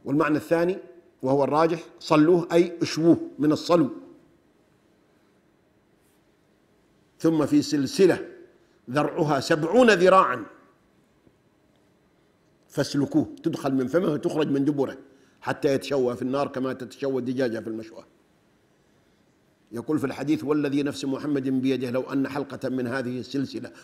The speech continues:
وضعت على جبال الدنيا لأرفضتها". كيف سبعين ذراع؟ وكأن واحد يقول: "يا ربي، ليش هذا العذاب كله؟" قال: "إنه كان لا يؤمن بالله العظيم"، هذه مشكلته،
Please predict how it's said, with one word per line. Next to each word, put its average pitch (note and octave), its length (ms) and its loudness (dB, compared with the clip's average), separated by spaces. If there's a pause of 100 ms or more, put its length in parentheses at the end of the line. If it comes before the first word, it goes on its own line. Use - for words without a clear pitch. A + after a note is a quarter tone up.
(120)
وضعت C#3 480 0
على C3+ 280 -2
جبال C3+ 380 0
الدنيا C3 460 0
لأرفضتها". B2 720 -8 (880)
كيف E3 200 4
سبعين B2 380 -4
ذراع؟ A#2 240 -4 (2000)
وكأن F#3+ 360 0
واحد G#3 260 8
يقول: G3+ 180 0
"يا A3 80 6
ربي، A3+ 280 2
ليش A3+ 340 -2
هذا A3 100 -4
العذاب F#3+ 300 -4
كله؟" F#3 420 -4
قال: G3+ 220 -2 (560)
"إنه C#3 680 6
كان C3 320 2
لا A#2+ 280 -2
يؤمن A2+ 480 -4
بالله A2 440 -10
العظيم"، F#2+ 380 -16 (460)
هذه C#3 200 -4
مشكلته، A#2 480 -10